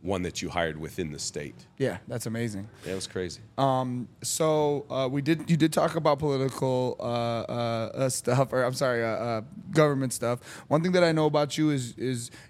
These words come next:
Speaker 2: you're very outspoken about your beliefs. What gives you the courage to say how you feel about, uh, you know, what's going on in America right now and what's happening with, you know, the way that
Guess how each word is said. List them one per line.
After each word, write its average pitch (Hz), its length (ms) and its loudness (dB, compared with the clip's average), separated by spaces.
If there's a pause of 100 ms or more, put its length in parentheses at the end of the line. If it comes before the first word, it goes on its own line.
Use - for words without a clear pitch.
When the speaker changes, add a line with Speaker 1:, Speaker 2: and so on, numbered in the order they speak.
Speaker 2:
you're 135 180 2
very 151 840 2
outspoken 143 720 0
about 123 320 0
your 127 120 0
beliefs. 127 380 -4
What 160 160 2
gives 175 160 0
you 202 80 4
the 165 100 4
courage 151 520 -2
to 131 100 -6
say 131 480 0 (340)
how 139 140 6
you 151 180 2
feel 147 460 2
about, 120 520 0 (280)
uh, 107 360 -2
you 151 100 2
know, 139 80 4
what's 127 160 0
going 131 200 0
on 135 160 4
in 123 120 2
America 165 440 2
right 156 200 2
now 147 420 2 (380)
and 131 360 -2 (220)
what's 147 220 2
happening 139 480 2
with, 127 400 0
you 139 100 0
know, 131 120 2
the 127 100 0
way 139 240 4
that 131 260 2